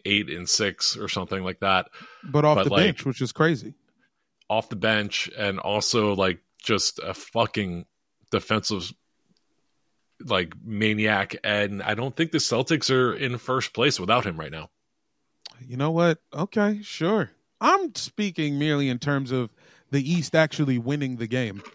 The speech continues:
Speaker 2: as well.
Speaker 1: But I think Derek White is a guy <laughs> who would show up to the All-Star game ready
Speaker 2: Ready
Speaker 1: to
Speaker 2: to go?
Speaker 1: play. I don't think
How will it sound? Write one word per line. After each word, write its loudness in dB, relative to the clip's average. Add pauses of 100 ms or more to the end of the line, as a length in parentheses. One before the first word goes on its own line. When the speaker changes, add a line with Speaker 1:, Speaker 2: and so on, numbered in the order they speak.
(300)
Speaker 2:
as -10
well. 0 (1800)
Speaker 1:
But 4
I 6
think 0 (480)
Derek 0
White 2
is -6
a -10
guy 2 (240)
<laughs> -20
who 2 (100)
would -2
show 0
up -2
to -2
the 0
All-Star 2
game 0 (520)
ready 2
Speaker 2:
Ready 6
Speaker 1:
to 4
Speaker 2:
to -2
go? 4
Speaker 1:
play. 2
I 0
don't 4
think -4